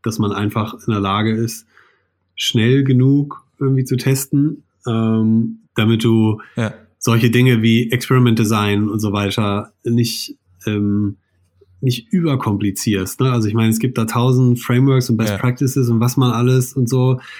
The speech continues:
Speaker 1: Und wenn du dann mit Data Scientists sprichst, die sagen dir nochmal, "Nee, nee, also wissenschaftlich betrachtet musst du das nochmal ganz anders machen." Ähm, aber am Ende geht's darum, irgendwie möglichst schnell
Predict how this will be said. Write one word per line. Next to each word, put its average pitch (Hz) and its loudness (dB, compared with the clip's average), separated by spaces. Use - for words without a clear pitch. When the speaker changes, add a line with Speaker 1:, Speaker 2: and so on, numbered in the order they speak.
Speaker 1:
Und 110 -2
wenn 110 2
du 110 2
dann 113 2
mit 113 2
Data 120 2
Scientists 120 0
sprichst, 131 -2
die 113 2
sagen 110 2
dir 113 2
nochmal, 107 0
"Nee, 98 -2
nee, 123 2
also 101 -2
wissenschaftlich 123 -4
betrachtet 120 0
musst 113 -2
du 113 -2
das 110 -2
nochmal 104 -2
ganz 131 0
anders 147 0
machen." 147 0
Ähm, 107 0
aber 117 0
am 113 2
Ende 113 0
geht's 113 -4
darum, 117 2
irgendwie 113 2
möglichst 117 0
schnell 139 0